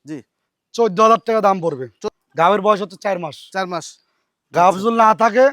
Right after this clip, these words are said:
Speaker 1: জি।
Speaker 2: ভিডিও দেখে যদি প্রমাণ দিতে পারেন, একটার বদলে দশটার টাকা দিব।
Speaker 1: জি।
Speaker 2: এটা কোনো দর্শককে দাবাই যদি নিতে চায়, সেক্ষেত্রে দাম নিব বারো হাজার পাঁচশো।
Speaker 1: বা-
Speaker 2: কে দাবাই যদি নিতে চায়,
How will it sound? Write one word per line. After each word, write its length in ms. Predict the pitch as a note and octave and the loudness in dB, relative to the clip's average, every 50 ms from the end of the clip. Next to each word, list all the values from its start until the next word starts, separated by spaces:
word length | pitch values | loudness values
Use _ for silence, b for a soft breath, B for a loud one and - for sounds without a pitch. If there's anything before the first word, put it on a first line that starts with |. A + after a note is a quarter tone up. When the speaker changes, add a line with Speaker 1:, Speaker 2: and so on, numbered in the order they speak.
| - _ | 0 _
Speaker 1:
জি। 120 | D#3 F3 | -12 -10
Speaker 2:
ভিডিও 320 | E3 F3 F3 F3+ G#3+ G#3+ G#3 | -10 -8 -4 0 0 0 2
দেখে 240 | F3+ G#3+ G#3+ A3+ G#3+ | 2 0 0 0 0
যদি 200 | G3 A#3 A#3 G3+ | -2 -2 -4 -4
প্রমাণ 360 | F#3+ G#3+ G#3+ G#3+ G#3+ G#3+ G#3+ | -4 -4 -4 -2 -2 -2 -2
দিতে 200 | G#3 F#3 G#3+ G#3 | -4 -4 -4 -2
পারেন, 280 | G#3 G#3+ A#3+ C4 C4+ C4+ _ _ _ _ _ _ _ _ _ _ _ _ _ - | -2 -2 -2 -4 -6 -10 _ _ _ _ _ _ _ _ _ _ _ _ _ 0
একটার 380 | A3 A3+ - _ - - - | 0 0 0 _ 0 0 2
বদলে 260 | G#3+ A3 G3+ A3+ A3+ G#3 | 2 2 2 2 0 0
দশটার 320 | G3 G#3+ F3 - G#3+ F3 - | 0 -2 -2 -2 -8 -8 -6
টাকা 180 | G#3 G3 F#3+ F3+ | -4 -2 -2 -2
দিব। 220 | D#3+ D#3+ C#3 C3 B2 A2 D3 | -4 -6 -12 -12 -14 -18 -18
Speaker 1:
জি। 80 | D3+ F3 _ - | -20 -20 _ -6
Speaker 2:
এটা 220 | F3+ F3 F#3+ G3 G3+ | -4 0 2 2 2
কোনো 180 | F3+ G3+ G#3 | 0 0 0
দর্শককে 380 | F#3+ G3+ F#3+ - G3+ G#3 - G#3+ | 2 0 0 0 -2 -8 -6 -4
দাবাই 220 | G#3 G#3+ G#3+ G#3+ | 0 0 2 2
যদি 100 | G#3 G3+ | 0 0
নিতে 200 | G3+ G3 E3+ F#3 | -4 -4 -6 -6
চায়, 140 | E3+ G#3 G#3+ | -6 -6 -6
সেক্ষেত্রে 380 | E3+ F3+ F#3+ F#3 F3+ D#3+ F3+ F#3 | -6 -6 -6 -6 -8 -8 -6 -2
দাম 220 | F3 F3 E3+ E3+ | 0 0 0 0
নিব 280 | E3+ E3+ F3 F3+ G#3+ B3 _ _ _ _ _ _ _ _ _ _ _ _ _ | -2 -6 -6 -8 -8 -10 _ _ _ _ _ _ _ _ _ _ _ _ _
বারো 400 | C3+ D#3 E3+ F3 F3+ F3 F3 E3+ | -6 -2 0 0 0 0 0 -2
হাজার 220 | E3 E3+ E3+ D#3+ | -2 -2 -4 -6
পাঁচশো। 420 | C#3+ C#3+ C3 - - - - _ _ _ | -8 -12 -16 -16 -18 -20 -20 _ _ _
Speaker 1:
বা- 120 | - D#3+ | -6 -2
Speaker 2:
কে 60 | A#3 | 2
দাবাই 200 | A#3 A#3 A#3+ A#3+ | 4 4 4 4
যদি 120 | A#3 A#3 A3+ | 4 2 2
নিতে 180 | A3+ F#3 A3+ | 2 2 0
চায়, 300 | E3+ D#3 B3 C4+ C#4+ D4 | 2 4 2 2 2 2